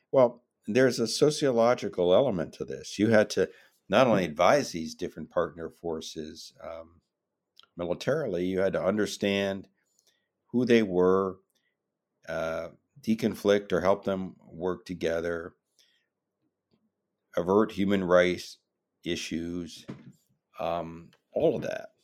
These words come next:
Uh, that was much of the work of the first part of the war, just establishing those kind, establishing those kind of relationships. Um, in terms of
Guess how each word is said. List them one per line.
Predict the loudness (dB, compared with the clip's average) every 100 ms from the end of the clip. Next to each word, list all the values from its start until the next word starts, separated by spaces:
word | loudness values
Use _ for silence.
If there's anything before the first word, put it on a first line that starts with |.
| _ -20 _ _ _ _ _
Uh, | -2 0
that | 0 -2
was | 0 -2 -4 -16 _ _ _ _ _ -10
much | 2 4 4
of | 2
the | 2
work | 6 4 2
of | -4
the | -8
first | -4 -6 -6 -8
part | -2 -2
of | -2
the | -8
war, | -4 -4 -4
just | -10 -20 -18
establishing | -2 2 4 2 -6
those | -8 -12 -12
kind, | -14 -12 -12 -16
establishing | -8 4 4 4 -2 -10
those | -12 -16
kind | -8 -6 -6
of | -8
relationships. | -6 -6 -6 -10 -20 -20 _ -20 _ _ _ _ _ _ _ _ _ _
Um, | -2 -2 -4 -6
in | -6
terms | -2 -2 0 4
of | 6 4 2